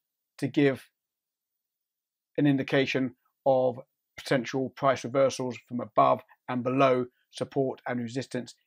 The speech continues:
in a trending market. So that is a trend line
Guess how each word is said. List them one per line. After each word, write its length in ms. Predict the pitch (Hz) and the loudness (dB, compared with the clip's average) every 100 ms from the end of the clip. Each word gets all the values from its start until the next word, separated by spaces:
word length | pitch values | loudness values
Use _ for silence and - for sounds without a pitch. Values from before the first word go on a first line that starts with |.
| _ | _
in 160 | 135 123 | -10 -8
a 180 | 127 123 | -8 -10
trending 440 | - 135 123 117 117 | -6 -4 -4 -6 -6
market. 420 | 123 117 - - _ _ | -6 -6 -12 -20 _ _
So 140 | - | -10
that 160 | 123 127 | -8 -6
is 180 | 139 120 | -8 -8
a 160 | 127 117 | -10 -12
trend 400 | - 143 131 120 - | 0 2 2 -2 -8
line 360 | 127 123 120 | -8 -6 -8